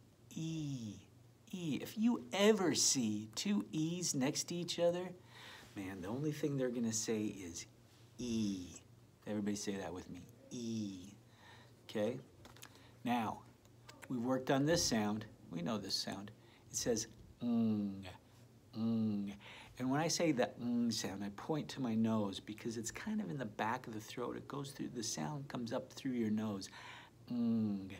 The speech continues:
And we know if there's an I in front of this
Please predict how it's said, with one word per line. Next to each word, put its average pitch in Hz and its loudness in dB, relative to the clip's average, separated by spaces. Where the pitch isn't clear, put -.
And 156 0
we 196 4
know 190 6
if 139 -2
there's 247 4
an 160 4
I 151 4
in 120 4
front 107 0
of 101 0
this 98 -2